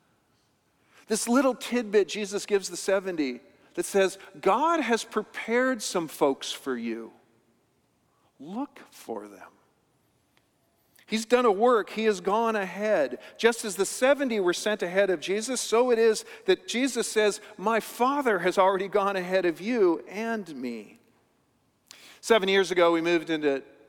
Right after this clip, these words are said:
uh, the neighborhood we live in now, Nancy and up, up in Altadena. Well, when the pandemic comes to town and we're all locked away, and all of a sudden you notice all the,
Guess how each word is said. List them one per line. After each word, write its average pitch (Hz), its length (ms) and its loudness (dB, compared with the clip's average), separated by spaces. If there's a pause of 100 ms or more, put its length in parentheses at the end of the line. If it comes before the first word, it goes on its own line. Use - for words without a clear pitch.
uh, 135 240 2
the 131 80 -6
neighborhood 170 380 2
we 151 80 2
live 160 220 2
in 151 120 -2
now, 143 200 -4
Nancy 147 280 -4
and 156 80 0
up, 156 160 2
up 151 320 -2
in 143 60 -4
Altadena. 165 560 0 (880)
Well, 196 300 6
when 175 300 -4
the 165 360 4
pandemic 196 540 2
comes 175 280 -4
to 151 100 -8
town 190 500 2
and 160 100 0
we're 165 140 6
all 170 100 8
locked 170 300 2
away, 170 360 4
and 156 100 2
all 170 80 4
of 170 80 0
a - 20 -8
sudden 170 260 0
you 165 60 -2
notice 165 320 0
all 165 160 4
the, 170 120 0